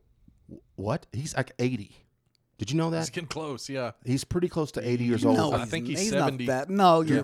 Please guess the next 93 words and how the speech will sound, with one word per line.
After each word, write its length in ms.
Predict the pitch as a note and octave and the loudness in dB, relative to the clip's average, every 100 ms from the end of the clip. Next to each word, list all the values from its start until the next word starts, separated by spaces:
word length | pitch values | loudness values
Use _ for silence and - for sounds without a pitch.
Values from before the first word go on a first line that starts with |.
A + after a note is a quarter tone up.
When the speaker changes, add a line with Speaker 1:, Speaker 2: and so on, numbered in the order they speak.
| - | -4
Speaker 3:
fucking 280 | D#3+ - B2+ | -10 -10 -10
lying. 240 | B2+ A#2+ | -10 -6
Speaker 2:
I 40 | B2 | -4
think 140 | C#3+ | -2
he's 140 | C3+ G#2+ | -4 -4
sixty-eight 840 | - - - D#3 - E3 E3 E3+ | -4 -4 -4 -6 -6 -4 -2 -2
or 80 | E3 | -4
nine. 260 | F3 G3 - | -6 -8 -8
Speaker 3:
Look 280 | E3+ G#3+ - | -2 -2 2
that 180 | D4 A3 | 4 6
up 160 | G#3 | 4
in 80 | F3+ | 4
Speaker 1:
Dude, 140 | E3 E3 | 6 8
Speaker 3:
Google, 160 | D3 | 10
Speaker 1:
no, 60 | C#3 | 8
I 20 | |
Speaker 3:
'cause 60 | F3 | 8
Speaker 1:
think 80 | F3+ | 6
Speaker 3:
I 20 | |
Speaker 1:
he's 100 | B2 | 6
Speaker 3:
swear 60 | C3 | 6
Speaker 1:
older 80 | C#3+ | 6
Speaker 3:
to 40 | B2 | 8
Speaker 1:
than 80 | |
Speaker 3:
God, 140 | F3 C#3+ | 8 6
Speaker 1:
that. 40 | |
Speaker 3:
if 80 | - | 4
you 120 | F#3 G#3 | 0 2
Speaker 1:
I'll, 120 | G#3+ | 4
Speaker 3:
said 140 | G3 | 2
Speaker 1:
I'll, 60 | D#3+ | 2
Speaker 3:
right 180 | F3 D#3+ | 0 2
now, 140 | E3 | -2
if 60 | C#3+ | -4
the 100 | C#3+ | 0
Speaker 1:
I'll, 80 | |
Speaker 3:
question 260 | F#3 F3+ E3 | 2 2 2
Speaker 1:
I'll 60 | D3 | 2
Speaker 3:
was, 80 | |
Speaker 1:
tell 80 | D#3+ | 4
Speaker 3:
"How 60 | E3 | 6
Speaker 1:
you. 40 | E3 | 6
Speaker 3:
old 80 | |
is 60 | D3 | 4
Pete 180 | E3 - | 0 2
Carroll?" 280 | D#3 C#3+ B2+ | 4 4 2
I'm 80 | |
saying 220 | A#2 B2+ G#2+ | 0 -2 -2
fifty-seven. 500 | G#2+ G2 G#2 - - _ - | -8 -10 -14 -14 -20 _ -10
Speaker 1:
Okay. 220 | C3+ A#2+ | -8 -8
Speaker 2:
Mm-mm. 260 | A#2+ A2+ A2 | -10 -14 -4
Speaker 1:
Uh, 360 | A#2+ A2+ A2 A2 | -2 -2 -2 -2
Speaker 2:
No, 100 | A2 | -2
he's 180 | A#2 | -4
way 160 | G#2 A#2 | -6 -6
older 200 | G2+ G2 | -6 -10
than 80 | G2+ | -10
that. 80 | C#3+ | -4
Speaker 3:
No 140 | F3 D#3 | 0 2
Speaker 1:
I'll 120 | A#2+ | 2
tell 100 | D#3 | 4
you 40 | E3+ | 2
right 60 | |
Speaker 3:
way. 80 | - | 2
Speaker 1:
now, 180 | D#3+ - | 0 0
I 80 | A2+ | -4
Speaker 2:
He 100 | B2+ | -2
Speaker 1:
think 100 | C3 | -2
Speaker 2:
is 20 | C#3+ | 0
Speaker 1:
he's 160 | C3 | 0
in 80 | C#3+ | 2
his 100 | A2+ | 2
Speaker 2:
approaching 220 | G#2+ B2 | 2 0
Speaker 1:
late 200 | B2+ F3+ | 2 2
Speaker 2:
seventy. 200 | D3+ C#3 | 2 2
Speaker 1:
seventies. 540 | B2+ A#2+ A2+ A2 - - | 2 0 -2 -4 -8 -10
He's 140 | A2 B2+ | -8 -4
in 60 | |
his 120 | A#2 | -4
Speaker 2:
No, 60 | A#2+ | -2
Speaker 1:
late 120 | C#3+ | -4
Speaker 2:
he's, 100 | A2+ | -4
Speaker 1:
seventies. 280 | C3 A#2+ A#2+ | -6 -4 -4
Speaker 2:
he's 40 | A#2+ | -4
not, 220 | A2+ - _ _ | -6 -10 _ _
he's 140 | B2 A#2+ | -12 -10
not 220 | A#2 - | -10 -6
that 240 | A#2+ A2+ | -4 -4
Speaker 1:
Oh, 40 | G2+ | -4
Speaker 2:
old. 180 | F#2+ F#2+ | -6 -10
Speaker 1:
I 60 | |
think, 240 | - G2+ - - | -10 -10 -10 -14
dude. 240 | G2+ | -12